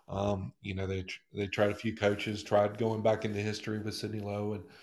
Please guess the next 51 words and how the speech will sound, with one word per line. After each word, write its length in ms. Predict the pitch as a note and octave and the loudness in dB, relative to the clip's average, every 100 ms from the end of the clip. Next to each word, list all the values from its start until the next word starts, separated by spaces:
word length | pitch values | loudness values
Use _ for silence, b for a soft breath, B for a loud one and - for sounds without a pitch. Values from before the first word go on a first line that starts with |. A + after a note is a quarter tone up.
| B B B - | B B B 2
that 140 | A2 | 4
was 180 | A2 G2+ | 4 0
a 60 | |
disaster. 720 | G2 G2+ G#2+ A#2 A#2+ - A2 | -4 2 6 6 6 2 -2
And 140 | G#2+ G2+ _ b b b - | -2 -6 _ b b b -6
um, 300 | G2 G2+ F#2+ | -2 0 -2
Kevin 260 | - B2 A#2+ | 4 6 8
Keatts 300 | C3 C#3+ B2+ | 8 6 4
is 80 | A2+ | 2
a 40 | |
good 240 | C3+ G#2+ | 4 4
coach. 380 | A#2+ C#3 A#2+ G#2+ | 10 10 10 6
I, 340 | G2 A#2+ B2+ B2 | 2 2 6 6
I 20 | |
still 240 | B2 C3+ | 6 4
believe 260 | C3 C3 C3+ | 6 4 4
he's 160 | C3+ B2 | 4 2
a 40 | |
good 200 | C3+ B2+ | 0 2
coach. 360 | A#2+ C#3+ C#3 B2 | 8 8 8 4
I, 240 | A#2 A#2+ | 4 2
it's 240 | A#2 A#2+ A#2 | 2 0 0
just, 360 | B2+ A#2+ - - | 0 0 -4 -2
maybe 260 | A#2 A#2+ | 2 4
it's 140 | B2 B2+ | 2 0
just 160 | A#2 | 0
not 200 | B2 A#2+ | 2 2
the 60 | G#2 | 0
fit. 280 | - B2+ A#2+ | 4 4 6
I 120 | A2+ | 4
don't 200 | A#2 A#2 | 2 2
know. 340 | B2 B2+ A#2 - B B B B - | 6 6 4 -2 B B B B 0
But, 260 | G#2 G2 | 0 2
uh, 300 | A2 G#2+ A2 | 4 6 6
you 180 | A2 A2 | 2 0
know, 200 | A2+ A2+ | 0 0
they're, 440 | A2+ A#2+ A#2+ A#2+ A#2 B B B B _ - - | 4 6 8 6 2 B B B B _ -10 4
they're 220 | A#2+ B2+ | 8 8
a 100 | B2 | 6
team 380 | B2+ B2 B2 A#2+ | 4 6 6 6
that 280 | A#2 - | 4 4
you, 380 | A#2+ A#2 A#2 A#2 B2 | 2 4 4 2 -2
you 200 | A#2+ A#2 | -2 2
just 320 | B2 A#2 - | 2 2 2
keep 220 | B2+ A#2+ | 2 4
expecting 560 | A2 - A#2 A#2 A#2 A2+ | 0 4 6 6 4 -2
to 60 | |
be 240 | G2 A#2 B2 | 0 2 4
there 400 | A2+ G#2 G2 - | 2 0 -4 -8
and 200 | G#2+ G#2+ | -8 -6
be, 240 | A2+ A2 | -6 -6